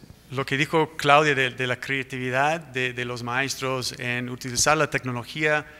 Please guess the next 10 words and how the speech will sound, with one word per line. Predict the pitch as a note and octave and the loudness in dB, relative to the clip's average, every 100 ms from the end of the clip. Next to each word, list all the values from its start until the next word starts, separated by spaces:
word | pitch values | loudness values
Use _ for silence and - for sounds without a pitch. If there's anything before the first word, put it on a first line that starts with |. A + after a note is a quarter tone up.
| - | -10
que | C#3 | -6
tenía, | C3+ C3 B2+ A2+ - - - | -4 -2 -2 -4 -10 -18 -4
los | A#2 | -2
espacios | - - C#3+ D#3 D3 D3+ D3+ D3 - - - - - - - | -2 2 2 4 2 0 0 -4 -10 -20 -20 -20 -20 -20 -4
que, | C3 B2+ | -2 -2
que | C3 | -4
los | B2+ B2 | -4 -6
tenían, | C3 C3+ C3+ A#2+ - - - - - - | -4 -2 -2 -4 -12 -20 -20 -16 -16 -4
los | C#3 C#3+ | 4 6
aparatos, | C3+ C3+ C#3+ D3+ E3 D#3 D#3 - | 6 8 10 8 4 2 2 -2